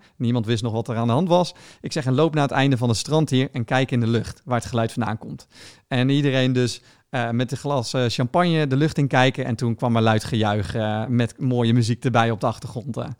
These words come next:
Dus dat was echt wel een magisch momentje om mee te maken. Want, eh, ja, het is, je moet het gewoon delen. Mens-, mensen zijn gewoon, mensen hebben hieraan bijgedragen. En wij hebben het wel binnengesleept, maar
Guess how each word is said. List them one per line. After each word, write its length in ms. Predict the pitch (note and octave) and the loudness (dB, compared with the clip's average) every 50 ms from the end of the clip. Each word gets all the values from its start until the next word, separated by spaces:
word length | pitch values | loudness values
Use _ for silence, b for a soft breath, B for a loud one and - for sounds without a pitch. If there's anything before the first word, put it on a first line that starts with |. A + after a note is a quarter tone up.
| B B B B B B B B B | B B B B B B B B B
Dus 140 | B B2 A2 | B -2 0
dat 160 | C#3 D3 B2 | 0 0 2
was 140 | C3+ C#3+ C#3+ | 2 0 0
echt 160 | D3 C#3 - | 0 -2 0
wel 80 | D#3 | 2
een 60 | D3 C#3+ | 2 4
magisch 340 | C#3 C#3+ D3 A#2+ C#3+ C3 | 4 2 2 0 -2 -4
momentje 460 | - C#3 C3+ C3+ C3+ C#3 C3+ - - C3+ | -2 0 2 2 2 2 0 0 -2 0
om 80 | B2+ B2+ | 0 2
mee 160 | B2+ C3+ C#3 | 2 2 2
te 100 | - B2 | 4 2
maken. 420 | B2 A#2+ A#2 A2+ A2+ - B2 A2 | 2 4 4 2 0 0 -2 -2
Want, 240 | G2+ A2+ A2+ G#2+ - | -2 -2 -2 -2 -2
eh, 60 | B2 A#2 A#2 A2+ G#2 B B B B B | -2 -2 -2 -2 -4 B B B B B
ja, 60 | - A#2+ | -6 -4
het 80 | A2+ - | -2 -2
is, 180 | D3 - - - - _ _ - | -2 -4 -4 -8 -12 _ _ -12
je 160 | - C#3+ C3+ | -4 -2 0
moet 120 | D#3 E3+ D#3 | 2 2 0
het 100 | D3 - | -2 -2
gewoon 160 | D#3 C#3+ C#3 | 0 2 2
delen. 360 | C#3+ C#3+ D3 C#3 C#3 C3+ C3+ | 4 4 4 4 4 2 4
Mens-, 320 | C3 C3+ C#3+ D3+ - - - | 2 2 2 2 0 -4 -4
mensen 380 | - B2+ C3+ D3+ D#3+ - - B2 | 0 2 2 2 2 0 0 0
zijn 160 | C3+ C3 B2 | 0 0 0
gewoon, 200 | - C3+ C3+ C#3 _ _ - C#3+ C#3+ - | 0 -2 -4 -4 _ _ -12 -12 -12 -10
mensen 180 | D#3 D#3 E3 | -8 -4 -2
hebben 260 | D#3 F3 D#3 E3+ F3 | -2 0 0 0 0
hieraan 200 | E3 E3 D#3+ D#3+ | 2 2 2 4
bijgedragen. 640 | D3 E3+ G3 G3+ D#3+ C3+ A#2+ A2+ G#2 F#2+ - - - _ B B B B B B B B | 4 4 2 2 2 0 0 0 0 -2 -4 -10 -16 _ B B B B B B B B
En 160 | - D3 C#3+ D3 | -2 -2 0 0
wij 160 | D3 C#3+ C#3 D3+ | 0 0 2 2
hebben 80 | E3+ E3+ | 2 2
het 100 | F3 D3 | 2 2
wel 120 | D3 C3 | 2 2
binnengesleept, 600 | B2+ D#3+ G3+ G#3 F3 E3 - F3 F3 F#3+ F#3+ - | 4 2 2 2 0 -2 -2 0 0 -2 -2 -2
maar 320 | D3+ C3+ C3+ C3+ C3+ C3+ | 0 0 2 2 0 -2